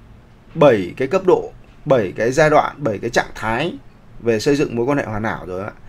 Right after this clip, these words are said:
Và anh chị em biết là chọn lựa cái người như thế nào. Tức là cái, không cần biết là cái người đấy nó cao giáo hay như nào. Quan trọng nhất là họ cho mình sáu cái giá trị này. Tức là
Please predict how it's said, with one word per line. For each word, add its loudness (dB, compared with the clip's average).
Và 0
anh 2
chị 0
em 0
biết 10
là -2
chọn -2
lựa 2
cái -4
người 6
như 6
thế 4
nào. 2
Tức 4
là 4
cái, -2
không 4
cần 4
biết 6
là 4
cái -2
người 6
đấy 4
nó -4
cao 2
giáo 2
hay -2
như 0
nào. 0
Quan 4
trọng 0
nhất 6
là -4
họ -4
cho 4
mình 2
sáu 0
cái 0
giá 0
trị -8
này. -10
Tức 2
là 4